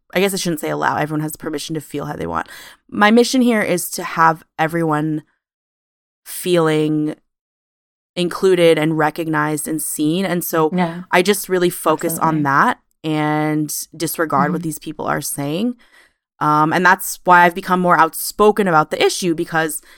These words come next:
Speaker 1: I don't
Speaker 2: Yeah.
Speaker 1: want that to happen to other people. And that's why I always, my response to people who come onto my comments or anything like this,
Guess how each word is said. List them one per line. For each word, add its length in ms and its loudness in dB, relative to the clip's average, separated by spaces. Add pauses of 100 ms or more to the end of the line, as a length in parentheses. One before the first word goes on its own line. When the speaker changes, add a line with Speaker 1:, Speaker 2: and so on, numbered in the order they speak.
(240)
Speaker 1:
I 120 4
don't 160 4
Speaker 2:
Yeah. 60 -6
Speaker 1:
want 240 6
that 180 2
to 60 -8
happen 280 -2
to 140 -6
other 180 -2
people. 460 -6
And 120 0
that's 260 -2
why 240 2
I 60 -2
always, 440 0 (260)
my 80 2
response 500 2
to 100 -4
people 240 -4
who 100 -4
come 420 2 (220)
onto 380 -2
my 440 0
comments 640 0
or 100 2
anything 320 -2
like 180 -6
this, 300 -6